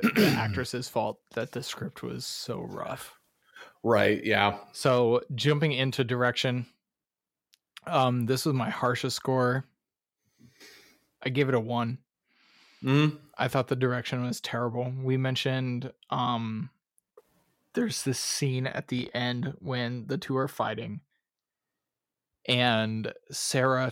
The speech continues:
Speaker 1: tosses with some kind of superhuman strength. 'Cause I think at this point she was also possessed by Manon,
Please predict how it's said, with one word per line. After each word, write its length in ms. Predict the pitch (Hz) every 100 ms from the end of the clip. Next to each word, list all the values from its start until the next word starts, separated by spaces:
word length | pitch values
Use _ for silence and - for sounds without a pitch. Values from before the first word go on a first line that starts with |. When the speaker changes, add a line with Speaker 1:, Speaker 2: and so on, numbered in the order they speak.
| -
Speaker 1:
tosses 840 | - - 147 139 - 110 101 - - -
with 460 | 120 127 120 - -
some 280 | - 127 127
kind 220 | 143 127
of 140 | 117
superhuman 720 | - 160 151 131 139 131 117
strength. 460 | 107 - 113 98 - _ _ _ _ _ _ _ _ _
'Cause 160 | - 127
I 60 | 135
think 220 | 170 175
at 80 | 156
this 140 | 143
point 300 | - 135 127
she 140 | - 123
was 360 | 123 123 120
also 420 | - 127 131 135 127
possessed 500 | - 123 135 - -
by 120 | 127
Manon, 560 | 131 131 131 131 131